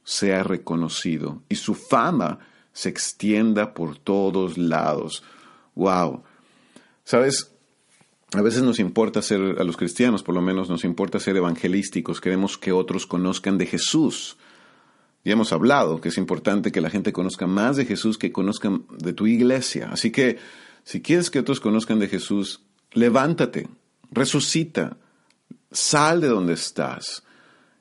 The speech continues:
Y la mejor manera de que otros conozcan de Jesús es esta, resurgiendo, levantándonos. Algunas ideas para la oración de hoy. Pídele a Jesús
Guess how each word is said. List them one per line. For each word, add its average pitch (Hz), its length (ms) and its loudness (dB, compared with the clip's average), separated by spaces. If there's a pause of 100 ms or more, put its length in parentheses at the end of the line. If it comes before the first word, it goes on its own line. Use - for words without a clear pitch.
Y 101 160 2
la 104 140 4
mejor 139 800 0
manera 98 520 2
de 87 140 0
que 90 160 -2
otros 98 340 0
conozcan 87 460 -2
de 80 80 -2
Jesús 85 480 -6
es - 180 -6
esta, - 460 -6 (1200)
resurgiendo, 82 1400 -2 (140)
levantándonos. 82 1300 -2 (1600)
Algunas 113 420 2
ideas 117 380 4
para 101 180 2
la 95 80 2
oración 95 380 2
de 107 100 4
hoy. 104 340 2 (720)
Pídele 139 360 4
a 139 60 0
Jesús - 680 -6